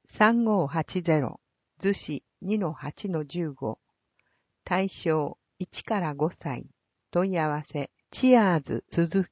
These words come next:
木。電話、零九零九三零五九三九三。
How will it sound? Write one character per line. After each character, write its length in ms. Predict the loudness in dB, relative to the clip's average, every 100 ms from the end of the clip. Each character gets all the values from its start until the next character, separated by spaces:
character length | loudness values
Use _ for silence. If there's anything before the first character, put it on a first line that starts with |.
| -10
木。 320 | -8 -6 -6 _ _ _ _ _ _
電 300 | -2 -2 0
話、 180 | -4 -4 -6 _ _ _ 0
零 200 | 4 4
九 360 | 0 -2 0
零 340 | 2 0 0 -6 _ _ _
九 240 | -2 -2
三 420 | -2 -2 -2 -2
零 280 | 0 0 -2
五 340 | 0 -2 -2 -8
九 200 | -6 -2
三 360 | -2 -2 -4 -4 -6
九 220 | -4 -4
三。 380 | -4 -6 -6